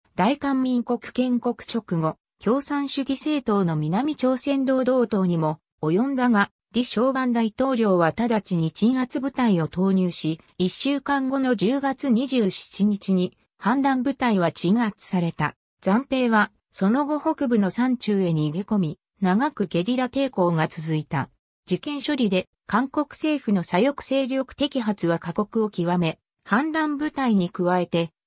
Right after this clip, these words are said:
非武装の民間人八千名が殺害された。多くの者が日本へ密航、逃亡し、在日韓国、朝鮮人となる背景となった。冷水、順天事件の現場となった、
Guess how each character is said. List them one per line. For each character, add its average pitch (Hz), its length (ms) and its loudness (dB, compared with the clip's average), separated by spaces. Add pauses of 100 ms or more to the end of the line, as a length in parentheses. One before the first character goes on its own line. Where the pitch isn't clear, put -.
非 208 160 -4
武 220 100 -2
装 294 240 0
の 285 100 -2
民 277 220 -4
間 277 300 -2
人 185 200 2
八 160 180 -4
千 285 380 -2
名 208 160 2
が 147 120 -6
殺 - 340 -6
害 220 220 0
さ 190 160 -2
れ 170 100 -2
た。 147 260 -4 (240)
多 330 220 2
く - 160 0
の 220 140 4
者 190 240 2
が 175 160 0
日 185 180 2
本 285 260 0
へ 185 120 2
密 170 260 0
航、 190 320 0 (240)
逃 247 180 2
亡 240 200 2
し、 214 260 -2 (180)
在 233 220 2
日 302 280 -4
韓 254 260 -2
国、 - 380 -6 (260)
朝 269 240 0
鮮 285 260 -4
人 254 240 -2
と 220 140 0
な 208 160 2
る 202 80 0
背 180 220 -2
景 247 260 0
と 220 140 -2
な 202 100 2
っ 196 40 -2
た。 - 280 -10 (320)
冷 269 240 2
水、 196 420 0 (220)
順 247 200 0
天 294 200 -2
事 285 160 -4
件 240 260 2
の 170 100 2
現 208 280 2
場 247 120 0
と 240 140 -4
な 226 120 0
っ 226 140 -6
た、 160 220 -2